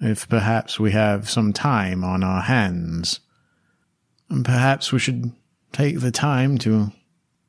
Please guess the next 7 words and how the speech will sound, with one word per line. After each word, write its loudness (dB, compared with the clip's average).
try -2
to -8
figure 0
out 0
what 0
all 0
these -2